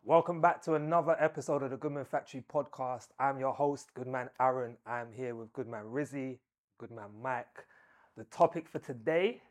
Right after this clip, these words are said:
we might get emotional, is heartbreak. The deep breath that was just taken in this room, yeah. What I wanna do though, touching on this topic,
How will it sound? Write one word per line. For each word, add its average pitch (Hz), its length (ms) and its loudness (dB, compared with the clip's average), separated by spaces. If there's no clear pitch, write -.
we 123 120 -10
might 143 180 6
get 151 80 4
emotional, 175 680 4
is 120 100 -8
heartbreak. 139 600 6
The 135 180 0
deep 220 280 6
breath 220 240 12
that 185 120 10
was 180 160 10
just 202 160 4
taken 190 400 8
in 185 60 2
this 156 180 -2
room, 196 300 8
yeah. 143 140 2
What 170 220 12
I - 20 12
wanna 208 240 12
do 190 260 6
though, 123 380 10
touching 180 320 6
on 170 80 6
this - 140 0
topic, 143 380 6